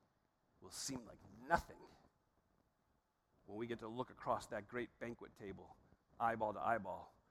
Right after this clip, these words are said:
with our Savior, Jesus Christ. Father, thanks for the reminders of your word. Thank you for men and women being the examples in your word who show us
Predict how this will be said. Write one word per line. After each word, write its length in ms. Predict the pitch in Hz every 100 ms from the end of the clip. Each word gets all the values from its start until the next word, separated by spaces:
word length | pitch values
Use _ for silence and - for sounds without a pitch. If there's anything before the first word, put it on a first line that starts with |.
| _ -
with 120 | 101
our 120 | 107
Savior, 380 | 101 - 107 98 87
Jesus 260 | 85 85
Christ. 180 | - - - - - - - - _ _ _ _ _ _ _ _ _ _ _ _ _ _ _ _ _ _ _ -
Father, 180 | - 113 104
thanks 380 | 135 117 - - - - - - - - -
for 60 |
the 80 | 120
reminders 440 | 117 120 120 117
of 80 | 104
your 120 | 110
word. 240 | 110 113 113
Thank 160 | 131 120
you 60 |
for 80 | 120
men 300 | 117 123 127 123
and 140 | 117
women 240 | 120 123 110
being 320 | 120 131 139 127 - - _ _ _ -
the 60 | 104
examples 680 | 113 104 127 143 156 139
in 140 | 139 143
your 120 | 135
word 300 | 135 139 143 - - - -
who 60 | 110
show 400 | - 151 139 135
us 380 | 127 - -